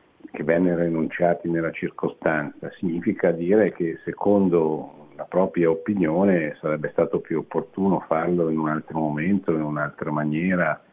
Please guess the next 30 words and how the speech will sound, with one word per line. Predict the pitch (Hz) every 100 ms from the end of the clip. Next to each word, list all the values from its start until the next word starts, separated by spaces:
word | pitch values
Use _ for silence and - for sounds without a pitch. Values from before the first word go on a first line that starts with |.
| _ _ _
con | - 85
un | 85
altro | 80 80 87 80
stile, | - - 92 98 85
eccetera. | 78 - 95 - 78 73 - - _ _ _ _ _
E | -
comunque, | - 110 117 95 -
se |
appunto | 85 - 98 90
non | 87
ricordo | 87 90 98 90 92
male, | 87 87 87
non | 82 80
fu | - 107
il | 98
Papa | - 87 -
a | 78
dire | 92 110
questo, | - 87 90 - 104 - - _ _ _ _ _ _ _
però, | - 104 - -
eh, | 85 78 78 73 -
questo | - - - 90 82 76 71 - - - - - _ -
ci | - -
può | -
stare, | - - 107 80 71
cioè, | -
vuol | 78 78
dire, | 82 71 71
non | 78 92
è, | 98 82 80 80 80